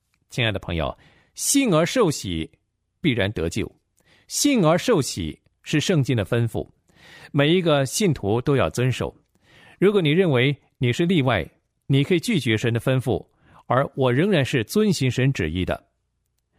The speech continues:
我仍然是被圣灵充满的话，那么我们已经是被撒旦蒙骗了。今天每一个人都可能被蒙骗，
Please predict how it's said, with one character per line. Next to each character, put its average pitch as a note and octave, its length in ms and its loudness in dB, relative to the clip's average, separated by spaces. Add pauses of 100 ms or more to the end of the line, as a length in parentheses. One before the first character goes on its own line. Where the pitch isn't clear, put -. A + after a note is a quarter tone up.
(160)
我 C#3 120 2
仍 D#3+ 140 2
然 F#3+ 80 2
是 F3 240 0
被 F#3+ 260 0
圣 F#3 240 0
灵 C3 160 2
充 F#3+ 200 -2
满 F#2 120 2
的 E2 80 -4
话， E2 280 -2 (300)
那 B2+ 100 -2
么 F#2+ 120 0
我 G#2+ 200 -2
们 C3+ 100 0
已 G2+ 100 -2
经 C3+ 320 -4
是 A#2 200 -4
被 C3 180 -2
撒 D3 240 -2
旦 C#3 100 0
蒙 F2 220 -2
骗 G2 240 -4
了。 B1+ 160 -8 (800)
今 D3 160 0
天 B2 260 0 (380)
每 C#3+ 240 4
一 A3+ 100 2
个 G#3 100 2
人 A#2 300 2 (100)
都 F#3+ 160 2
可 A2+ 220 -4
能 F#2 180 0
被 A2 140 -2
蒙 D#2 180 -2
骗， D#2+ 300 -6